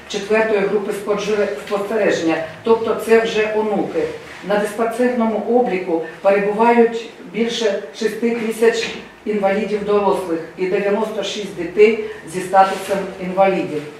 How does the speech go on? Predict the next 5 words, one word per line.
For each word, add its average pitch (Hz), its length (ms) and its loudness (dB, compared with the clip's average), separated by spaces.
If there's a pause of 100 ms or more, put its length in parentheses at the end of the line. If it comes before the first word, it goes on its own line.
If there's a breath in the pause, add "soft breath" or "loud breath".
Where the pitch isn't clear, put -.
(240 loud breath)
Поширеність 226 720 2
хвороб 233 340 4
серед 208 300 0
дорослих 208 440 0
потерпілих 202 600 0